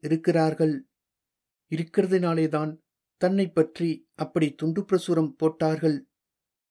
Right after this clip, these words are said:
பிற்பாடு பத்திரிகையில் தன்னையும் பட்டாபிராமனையும் பற்றி அவ்வளவு கேவலமாக எழுதினார்கள்.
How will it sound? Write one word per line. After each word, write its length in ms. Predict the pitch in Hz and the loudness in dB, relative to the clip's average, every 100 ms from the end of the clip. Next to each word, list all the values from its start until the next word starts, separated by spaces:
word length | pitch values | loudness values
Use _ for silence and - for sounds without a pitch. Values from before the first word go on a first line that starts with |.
| - | -4
பிற்பாடு 680 | 170 160 165 160 160 - _ _ _ - | -2 -2 -2 2 0 -2 _ _ _ -4
பத்திரிகையில் 840 | 165 - 190 196 170 156 151 - | -4 0 -2 0 -2 -2 -6 -10
தன்னையும் 640 | - 160 180 185 175 170 - | -4 -2 0 0 -2 -6 -8
பட்டாபிராமனையும் 960 | 151 156 185 185 175 160 160 156 156 147 | -8 -2 0 2 0 0 0 -2 -4 -4
பற்றி 540 | 147 - 170 139 - _ _ _ _ | -6 -4 -4 -4 -8 _ _ _ _
அவ்வளவு 580 | 160 160 208 202 190 | -6 0 2 2 0
கேவலமாக 680 | - 156 170 185 180 175 170 | -2 0 0 0 0 0 -2
எழுதினார்கள். 920 | 160 - 160 156 160 160 160 165 156 | -4 -2 -2 0 0 0 0 -2 -2